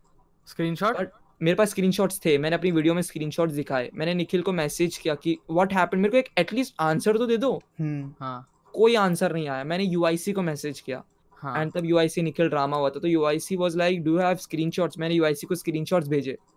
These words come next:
Speaker 3: हम्म।
Speaker 1: हाँ।
Speaker 2: यूआईसी ने बोला कि, "Only way for you to communicate with him is to make a video।"
Speaker 3: अच्छा।
Speaker 2: मेरे पास
Speaker 1: हाँ।
Speaker 2: कोई ऑप्शन नहीं है। मैंने ट्वीट कर लिया, मैं डीएम्स
Speaker 1: हाँ।
Speaker 2: कर लिया, मैं क्या कर सकता हूँ? मैं तो
Speaker 1: हाँ।
Speaker 2: तेरह हज़ार सब्सक्राइबर्स का क्रिएटर हूँ, मेरी कोई वैल्यू ही नहीं है उसके सामने।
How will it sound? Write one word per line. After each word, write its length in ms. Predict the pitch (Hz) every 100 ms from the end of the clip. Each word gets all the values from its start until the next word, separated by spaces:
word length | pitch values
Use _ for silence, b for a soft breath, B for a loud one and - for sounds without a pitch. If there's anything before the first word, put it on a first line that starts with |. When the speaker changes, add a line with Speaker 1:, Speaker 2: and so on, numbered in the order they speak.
| -
Speaker 3:
हम्म। 180 | 151 143
Speaker 1:
हाँ। 260 | 123 120 _ _ _ _ _ _ -
Speaker 2:
यूआईसी 380 | 147 160 170 185
ने 80 | 185
बोला 240 | 185 190
कि, 280 | 185 202 214 - _ _ _ _ _ _ _ _ 175
"Only 280 | 185 214 196
way 160 | 196 202
for 120 | 196 156
you 120 | 160 165
to 80 | 214
communicate 500 | 180 160 160 190 190
with 160 | 196 190
him 200 | 214 269 180
is 80 | -
to 40 |
make 200 | 208 202
a 60 | 254
video।" 300 | 254 160 120 - _ _ _ -
Speaker 3:
अच्छा। 200 | 143 139
Speaker 2:
मेरे 100 | 165
पास 140 | 185 190
Speaker 1:
हाँ। 60 |
Speaker 2:
कोई 80 | 208
ऑप्शन 320 | 185 - 254
नहीं 120 | 277
है। 60 | 202
मैंने 180 | 156 165
ट्वीट 400 | - 190 247 247
कर 180 | 180 151
लिया, 360 | 143 139 143
मैं 260 | 156 160 151
डीएम्स 320 | 165 180 208
Speaker 1:
हाँ। 60 | -
Speaker 2:
कर 120 | 160
लिया, 180 | 156 170
मैं 140 | 185
क्या 160 | 214 208
कर 120 | 165
सकता 300 | 143 127 139
हूँ? 80 | 147
मैं 120 | 165
तो 140 | 196
Speaker 1:
हाँ। 80 | 180 -
Speaker 2:
तेरह 260 | 180 175 202
हज़ार 280 | 190 185
सब्सक्राइबर्स 540 | 185 165 - 180 175 165
का 80 | 180
क्रिएटर 440 | 156 151 151 160
हूँ, 80 | 156
मेरी 140 | 160
कोई 140 | 165 165
वैल्यू 320 | 147 143 165
ही 60 |
नहीं 120 | 165 139
है 60 |
उसके 180 | 131 143
सामने। 340 | 135 127 127